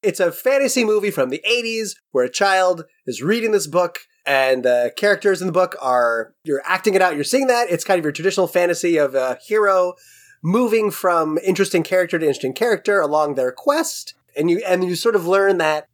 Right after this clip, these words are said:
the people in this world, in this book, can hear Bastian.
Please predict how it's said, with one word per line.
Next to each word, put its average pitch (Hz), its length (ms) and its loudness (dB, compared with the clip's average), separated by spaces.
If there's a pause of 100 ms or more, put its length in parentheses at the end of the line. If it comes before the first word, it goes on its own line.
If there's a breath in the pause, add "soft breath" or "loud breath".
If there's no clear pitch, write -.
(160)
the 156 80 2
people 247 400 0
in 220 100 2
this 220 180 0
world, 220 360 2
in 185 60 -2
this 170 160 0
book, 254 280 -2
can 165 160 -4
hear 180 640 0 (160)
Bastian. 262 640 0